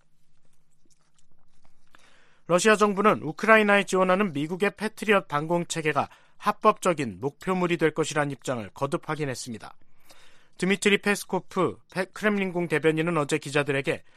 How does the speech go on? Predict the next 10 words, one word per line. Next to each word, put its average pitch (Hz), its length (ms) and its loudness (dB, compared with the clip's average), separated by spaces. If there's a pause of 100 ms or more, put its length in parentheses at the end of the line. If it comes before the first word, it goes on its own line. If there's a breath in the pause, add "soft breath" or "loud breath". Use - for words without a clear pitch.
(260 soft breath)
최근 208 320 2
드미트리 185 480 -4
메드베데프 170 640 2
국가안보회의 165 760 0
부의장이 151 540 -2
밝힌 139 400 -4
내용을 135 300 -2 (300 soft breath)
크렘린궁도 170 800 -2
공유했느냐는 151 760 0
질문에 127 400 -6